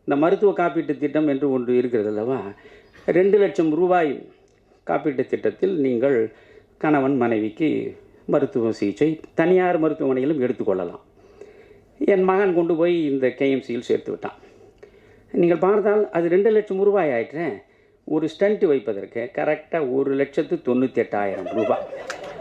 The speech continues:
ஒரு லட்சத்து தொண்ணூத்தி எட்டாயிரம் ரூபாய் அந்த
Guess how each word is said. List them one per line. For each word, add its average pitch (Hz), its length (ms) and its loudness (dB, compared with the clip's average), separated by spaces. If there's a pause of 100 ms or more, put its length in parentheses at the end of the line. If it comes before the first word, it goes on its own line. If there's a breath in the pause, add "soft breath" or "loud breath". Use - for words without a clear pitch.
(1200)
ஒரு 240 200 2
லட்சத்து 294 360 4
தொண்ணூத்தி 240 400 4
எட்டாயிரம் 208 380 4
ரூபாய் 214 280 2
அந்த 139 160 -2